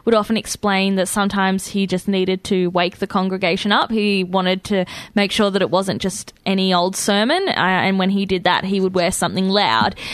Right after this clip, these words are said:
Uh, and it's funny because actually on Stand Up Straight, um, I came in to talk to Michelle and Stephanie and Clayton,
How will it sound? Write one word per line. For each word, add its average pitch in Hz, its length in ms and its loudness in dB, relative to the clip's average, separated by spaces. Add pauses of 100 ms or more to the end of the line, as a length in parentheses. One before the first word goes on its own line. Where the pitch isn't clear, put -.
(160)
Uh, 202 260 4
and 208 140 2
it's - 160 -6
funny 220 260 2
because 202 460 -2
actually 190 340 -2
on 190 180 2
Stand 202 320 0
Up - 140 0
Straight, 180 400 0 (480)
um, 180 380 2
I 190 180 2
came 202 300 0
in 196 100 2
to 208 140 -8
talk - 300 -2
to 185 520 0
Michelle 196 720 2
and 185 260 0
Stephanie 214 560 0
and 196 100 0
Clayton, 240 520 -2